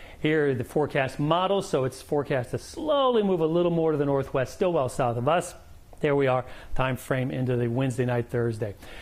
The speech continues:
So here we go into time here. This is when we expect the worst of the conditions. The tropical storm watch, middle and lower Keys.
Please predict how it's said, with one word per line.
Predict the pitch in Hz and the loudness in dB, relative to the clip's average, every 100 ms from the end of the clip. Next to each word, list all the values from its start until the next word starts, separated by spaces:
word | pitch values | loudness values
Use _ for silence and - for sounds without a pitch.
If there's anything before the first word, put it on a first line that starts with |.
| - - | -16 0
So | 185 190 | 2 4
here | 160 277 | 2 2
we | 277 | 2
go | 226 220 220 | 4 2 2
into | 214 208 | 0 0
time | - 196 180 143 | 0 2 2 2
here. | 139 139 | 2 2
This | 156 - | 2 0
is | 190 | 0
when | 156 180 175 | 2 2 2
we | 165 | 2
expect | - 170 160 | 0 0 0
the | |
worst | 143 147 160 | 0 0 0
of | |
the | 156 | 0
conditions. | 190 143 131 143 | 0 0 0 -2
The | 131 | -2
tropical | - 139 139 - | -2 -2 -4 -4
storm | 175 156 | -2 0
watch, | 147 143 - - - - | 0 0 -4 -16 -16 -2
middle | 147 156 | 0 2
and | 156 | 2
lower | 135 143 | 2 0
Keys. | 143 135 131 - | 0 0 0 -2